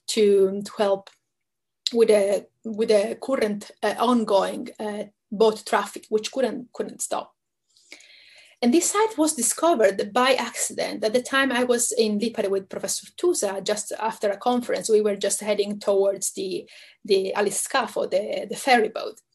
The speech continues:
And we will see this big dredge pulling things out of the bed, of the seabed. And among those, there were these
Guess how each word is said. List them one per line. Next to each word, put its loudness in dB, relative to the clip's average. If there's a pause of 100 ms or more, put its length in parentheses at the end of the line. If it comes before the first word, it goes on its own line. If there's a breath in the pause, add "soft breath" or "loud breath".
(600 soft breath)
And 2
we 2
will 4
see 2
this 2
big -8 (160)
dredge -2 (500 soft breath)
pulling -2
things -10
out -6
of -10
the -8
bed, -6
of -12
the -10
seabed. -6 (640 loud breath)
And 2
among 2
those, 4
there 0
were 2
these -6